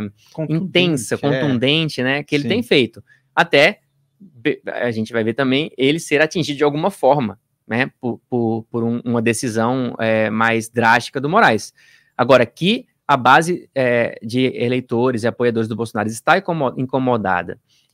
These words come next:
Speaker 2: com esse, é, o nível do discurso do Bolsonaro, isso tá óbvio, isso ficou claro nas redes sociais ontem, quando, é, depois que essa entrevista, é, foi, começou a
Speaker 1: Divulgado.
Speaker 2: circular, divulgado,
Speaker 1: É.
Speaker 2: e os cortes dela começaram a circular mais intensamente, esse que a gente mostrou,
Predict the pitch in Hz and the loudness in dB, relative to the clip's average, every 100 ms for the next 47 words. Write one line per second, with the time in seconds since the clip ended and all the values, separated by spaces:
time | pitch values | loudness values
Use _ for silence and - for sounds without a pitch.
0 | _ - 123 123 117 117 123 - 117 117 | _ -4 -2 -4 -4 -6 -6 -4 -4 -4
1 | 127 120 120 156 147 120 - - 110 110 | -6 -4 0 0 -2 -6 -10 -10 -10 -6
2 | 110 113 117 147 139 - - - 139 143 | -4 -2 0 0 -2 -6 -2 2 4 2
3 | 160 220 131 127 147 - 175 - 123 139 | 0 -6 -6 -6 -8 -6 -6 2 4 4
4 | 147 131 135 135 - 104 98 113 - - | 0 -2 -4 -6 -4 -2 0 -2 -8 -18
5 | _ _ 113 110 127 127 - _ _ - | _ _ -2 0 0 -4 -6 _ _ 0
6 | 110 117 131 113 113 107 107 107 123 - | 2 2 -2 -2 -2 -2 -2 -4 -4 -2
7 | 123 135 131 127 110 113 - 110 _ _ | -2 -2 -4 -4 -2 -4 -6 -10 _ _
8 | _ _ 110 104 101 95 95 - - 131 | _ _ -6 -4 -2 -4 -6 -8 -2 0
9 | 131 - _ _ _ _ - 127 131 120 | -2 -14 _ _ _ _ 0 2 4 4
10 | 160 156 190 156 175 185 214 180 196 233 | 2 2 4 6 6 4 2 4 4 2
11 | - 190 208 214 185 156 190 202 185 185 | -2 2 2 2 0 2 2 0 -4 -2
12 | 175 190 170 160 175 180 185 185 175 170 | -2 -2 0 2 4 2 0 -2 -2 -2
13 | 170 - 185 170 165 165 160 160 147 | -4 -4 -2 -2 -4 -4 -4 -2 -4